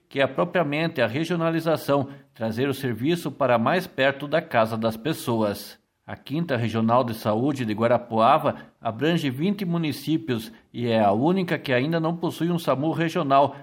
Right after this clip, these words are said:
contando neste momento com um samu municipal. O secretário anunciou o envio de dezessete novas ambulâncias adquiridas pelo governo do estado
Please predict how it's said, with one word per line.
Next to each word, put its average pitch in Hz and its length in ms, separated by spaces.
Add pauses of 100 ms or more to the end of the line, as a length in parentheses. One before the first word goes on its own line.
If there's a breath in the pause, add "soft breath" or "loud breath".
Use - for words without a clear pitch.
(120 loud breath)
contando 131 520
neste 151 280
momento 147 460
com 165 140
um 180 60
samu 151 300
municipal. 160 840 (400 loud breath)
O 104 80
secretário 113 640
anunciou 156 540
o 156 80
envio 151 460
de 127 100
dezessete 120 640
novas 131 480
ambulâncias 123 640
adquiridas 123 720
pelo 113 180
governo 117 400
do 120 140
estado 151 540